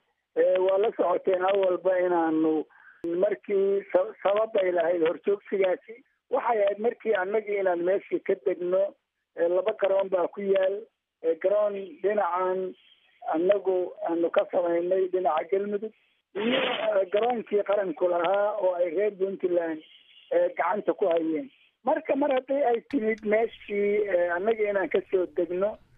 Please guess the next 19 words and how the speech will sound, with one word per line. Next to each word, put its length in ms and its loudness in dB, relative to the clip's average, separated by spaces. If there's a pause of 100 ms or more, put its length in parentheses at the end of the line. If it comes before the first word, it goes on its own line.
(220)
eh, 240 2
sabab 320 0
kasta 340 0
iyagoo 240 2
hawlo 300 2
jeedaani 640 -2 (380)
haddii 220 0
la 140 2
diiday, 460 0 (320)
haddee 880 0 (240)
suurtagal 640 0
ma 120 0
noqonayso 720 0 (120)
in 120 0
labada 560 2
airport 580 0
mid 180 0
inuu 320 0 (120)
furmo 400 0